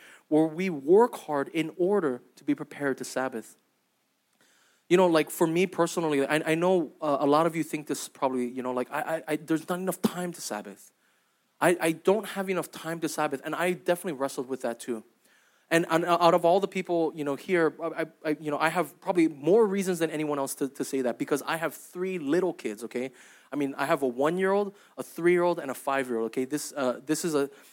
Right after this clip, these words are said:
crazy season of life where, uh, unless you've done it, you, you don't understand how difficult <laughs> having a one, three, and five-year-old. And, uh, on top of that, we don't have family here in Washington that help us. We do it all by ourselves, you know? And, and I'm not saying that to brag or boast, but it's just what our lives are right now.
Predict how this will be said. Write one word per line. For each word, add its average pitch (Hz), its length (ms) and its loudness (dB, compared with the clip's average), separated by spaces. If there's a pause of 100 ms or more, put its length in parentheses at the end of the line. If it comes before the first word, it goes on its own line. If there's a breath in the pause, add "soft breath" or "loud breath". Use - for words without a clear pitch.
(160 loud breath)
crazy 190 480 2
season 170 340 -4
of 147 120 -6
life 143 340 0
where, 127 300 2 (360 loud breath)
uh, 127 260 2 (220)
unless 165 460 2
you've 165 320 -8
done 160 160 4
it, 196 160 0 (160)
you, 151 160 -14
you 160 140 -6
don't 165 140 2
understand 147 440 0
how 147 380 -4
difficult 156 440 0
<laughs> 147 80 -2
having 135 140 -2
a 127 60 0
one, 131 240 -2
three, 131 180 -4
and 117 80 -6
five-year-old. 113 460 0 (420 loud breath)
And, 143 200 0
uh, 143 220 4
on 151 100 -2
top 151 200 0
of 151 60 -2
that, 143 260 2
we 143 80 2
don't 151 160 -4
have 135 100 -2
family 139 460 -6
here 135 180 -8
in 127 80 -8
Washington 127 420 -6
that 117 120 -4
help 123 260 -6
us. 131 180 -8
We 127 120 -4
do 131 120 -4
it 131 60 -2
all 120 160 -8
by 120 140 -6
ourselves, 110 480 -8
you 113 60 -8
know? 107 160 -8 (400 soft breath)
And, 160 100 2
and 175 120 2
I'm 175 60 4
not 190 160 0
saying 170 160 -4
that 165 120 -2
to 131 100 -12
brag 139 260 -2
or 135 80 -4
boast, 143 300 -2
but 135 100 -4
it's 131 100 -6
just - 160 -6
what 143 140 -2
our 131 120 -2
lives 123 320 -6
are 127 140 -4
right 110 180 -8
now. 101 200 -12